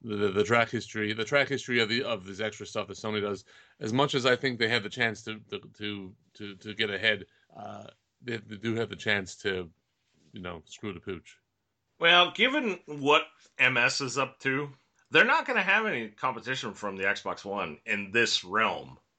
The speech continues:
Speaker 1: In this realm, no.
Speaker 2: Uh, for a long time to come would be my guess, like a, like, year two.
Speaker 1: Mm-hmm.
Speaker 2: And I think that's going to,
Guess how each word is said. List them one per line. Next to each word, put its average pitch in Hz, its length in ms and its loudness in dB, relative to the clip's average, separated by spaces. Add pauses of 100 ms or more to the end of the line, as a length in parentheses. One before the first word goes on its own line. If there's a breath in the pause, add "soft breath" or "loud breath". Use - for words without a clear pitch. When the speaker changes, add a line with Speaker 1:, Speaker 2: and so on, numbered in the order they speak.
(120)
Speaker 1:
In 117 100 -6
this 98 140 -2
realm, 90 380 -4
no. 85 240 -12 (320)
Speaker 2:
Uh, 120 580 8
for 123 260 2
a 107 80 0
long 110 240 0
time 101 200 -4
to - 60 -14
come 98 280 -4
would 87 140 -10
be 95 120 -6
my 85 160 -6
guess, 71 340 -12
like 90 200 -6
a, 90 140 -16 (180)
like, 90 160 -4 (160)
year 92 220 -6
two. - 300 -12 (600)
Speaker 1:
Mm-hmm. 98 300 -8 (360)
Speaker 2:
And 117 160 6
I 110 160 8
think 107 480 0
that's 104 500 -2
going 95 500 -4
to, - 120 -12